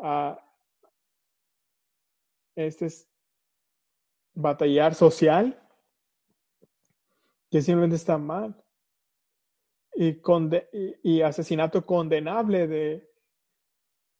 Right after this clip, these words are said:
de ese hombre en Minneapolis. Pero aún se ha ido más para allá, más adelante.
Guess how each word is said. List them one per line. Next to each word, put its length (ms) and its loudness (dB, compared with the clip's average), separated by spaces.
de 300 6
ese 200 2
hombre 380 4
en 100 2
Minneapolis. 960 2
Pero 200 10
aún 260 12
se 120 8
ha 40 12
ido 260 10
más 460 4
para 260 6
allá, 420 4
más 320 2
adelante. 720 0